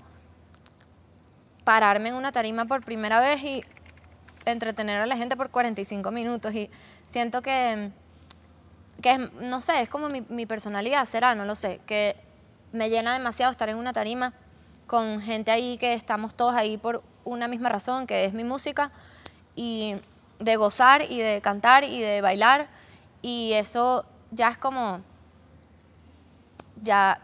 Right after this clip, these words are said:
me da mucha emoción esa interacción con el público, y si, me gusta ser muy informal con mis shows, no soy como, ¿me entiendes? Así como que un, dos, tres, los pasos, el fuego.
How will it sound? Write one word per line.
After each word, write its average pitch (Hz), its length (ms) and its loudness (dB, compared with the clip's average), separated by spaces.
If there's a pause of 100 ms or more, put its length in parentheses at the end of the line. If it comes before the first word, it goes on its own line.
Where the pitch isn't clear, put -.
(440)
me 247 160 -4
da 240 120 2
mucha 285 320 -4
emoción 247 600 -2 (520)
esa 269 200 0
interacción 233 460 2
con 247 160 -4
el 214 100 -4
público, 254 680 -2
y 226 300 -6
si, - 220 -10
me 233 140 -4
gusta 233 220 -4
ser 269 140 -4
muy 269 140 -8
informal 214 440 -2
con 247 140 -4
mis 226 120 -6
shows, 233 580 2
no 220 100 -6
soy 226 200 -4
como, 240 320 -2 (520)
¿me 226 100 -2
entiendes? 226 400 -2
Así 214 240 -4
como 240 220 -4
que 220 160 -2
un, 262 240 -6
dos, 254 200 4
tres, 254 220 -2
los 233 140 -8
pasos, 240 400 8
el 240 80 0
fuego. 143 180 6